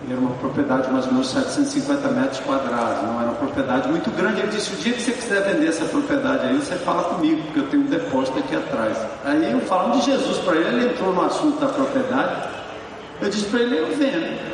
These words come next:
"A gente vende, não tem problema não." E tinha sido avaliado assim em cinco milhões. Ele perguntou: "Quanto é que vocês vendem essa propriedade?" Eu disse: "Acho que uns dez milhões." Ele disse: "Tá bom, eu vou te dar um cheque de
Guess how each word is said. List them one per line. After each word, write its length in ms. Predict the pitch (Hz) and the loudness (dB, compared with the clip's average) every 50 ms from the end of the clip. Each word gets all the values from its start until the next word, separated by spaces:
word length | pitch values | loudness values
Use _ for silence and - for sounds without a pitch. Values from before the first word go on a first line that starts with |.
| - - - - - - - - - - - - - - - - - - - - - 285 285 330 | -10 -10 -12 -12 -14 -14 -16 -16 -16 -16 -16 -16 -16 -16 -16 -16 -16 -16 -14 -12 -8 -6 -2 0
"A 60 | 294 | 2
gente 180 | 294 302 - - | 2 2 0 -4
vende, 300 | - 392 403 - 302 - | -4 -2 0 0 0 0
não 80 | - - | 0 -2
tem 80 | 254 | -2
problema 360 | 240 240 233 240 254 277 320 | 0 0 2 2 4 4 2
não." 480 | 277 - 311 - - - - - - 302 | 2 2 0 0 0 -4 -6 -2 0 0
E 120 | 311 294 | 0 0
tinha 220 | 285 - - 254 226 | 0 0 -2 -2 -2
sido 280 | - - 247 - 220 214 | 0 -2 -2 0 2 2
avaliado 540 | 196 190 196 196 - - 180 185 190 - 175 | 2 2 2 2 2 2 2 2 2 2 2
assim 320 | - - - 185 175 165 | 0 0 0 0 0 0
em 40 | 147 | 0
cinco 360 | 151 - - 131 127 - - | 0 0 0 0 0 0 -2
milhões. 460 | 226 214 165 151 151 151 147 135 135 | -2 0 2 4 4 4 4 4 2
Ele 160 | 151 151 151 156 | 0 0 -2 -2
perguntou: 340 | 208 208 208 202 208 208 - | -2 -4 -4 -4 -4 -4 -2
"Quanto 300 | - 277 277 269 - 294 294 | 0 0 0 2 2 2 2
é 60 | 277 | 2
que 200 | 220 - - - | 2 0 -2 -2
vocês 180 | - 180 165 - | -2 -2 0 0
vendem 220 | 180 - - 175 | 0 -2 -2 -2
essa 160 | 185 180 180 | -4 -4 -4
propriedade?" 520 | 160 - 170 160 - 156 147 143 143 139 135 | -2 -2 -2 0 0 0 0 0 0 0 0
Eu 40 | |
disse: 200 | - - - 143 | 0 -2 -2 -2
"Acho 200 | 285 311 - - | -2 -2 -2 -4
que 200 | - - - 330 | -6 -4 -2 0
uns 60 | 277 - - | 0 0 2
dez 240 | 285 285 294 294 294 | 2 2 2 2 2
milhões." 600 | 285 254 220 - - - - - - - - - - - - - - - - - - - - - - - - - - - - - - - - - - - | 2 0 0 -2 -4 -4 -6 -8 -10 -10 -12 -14 -14 -14 -16 -16 -16 -16 -16 -14 -14 -14 -14 -14 -14 -14 -12 -12 -12 -12 -14 -14 -14 -14 -14 -14 -10 -4
Ele 140 | - 277 277 | 0 0 0
disse: 220 | 240 247 240 - - | 2 0 0 -2 -2
"Tá 140 | - 311 | -2 -2
bom, 280 | 302 302 339 311 294 302 | -2 0 2 2 2 2
eu 140 | 320 - - | 2 0 -2
vou 120 | 233 240 - | -4 -4 -4
te 100 | - 226 | -2 -2
dar 100 | 214 226 | 0 0
um 140 | 233 226 | 0 0
cheque 480 | 208 - - - 202 - - - 180 - | 0 0 -2 -2 -2 -2 -2 -4 -4 -6
de 80 | 185 | -6